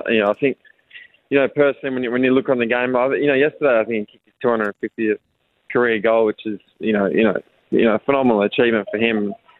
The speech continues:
and, and what he's been through. And I think he's, um, someone that goes under the radar, n-, no doubt, but, you know, someone who you just love to play with. And, you know, I remember when we were a chance to,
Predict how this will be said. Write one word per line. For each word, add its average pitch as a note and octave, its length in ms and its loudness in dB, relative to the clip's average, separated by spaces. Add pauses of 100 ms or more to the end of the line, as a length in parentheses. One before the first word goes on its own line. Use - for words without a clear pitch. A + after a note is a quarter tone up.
(120)
and, A#2 220 2
and A#2 200 2
what A2+ 120 2
he's A2 180 2
been G#2+ 240 -2
through. A2 160 0
And G#2+ 100 -2
I G#2 40 -6
think C3 260 -4
he's, G#2 160 -4
um, G2+ 240 0 (480)
someone C#3+ 220 2
that B2 80 2
goes B2 200 0
under A#2+ 180 -2
the A2 80 2
radar, B2 360 2
n-, A#2+ 100 -8 (100)
no A#2+ 200 -2
doubt, A#2 340 -2
but, G#2+ 180 -6
you G#2+ 60 -14
know, G2+ 140 -12 (100)
someone A2+ 240 -2
who A2 80 -4
you G#2 320 -2
just G#2+ 180 0
love A2+ 200 0
to A2 80 -14
play A2+ 240 0
with. A2+ 140 2
And, G#2 180 -4 (560)
you A#2 80 0
know, A2 60 0
I - 20 0
remember A#2 320 2
when A#2+ 160 2
we B2 60 2
were B2 160 4
a A#2 40 -2
chance B2 340 -2 (120)
to, A2+ 420 0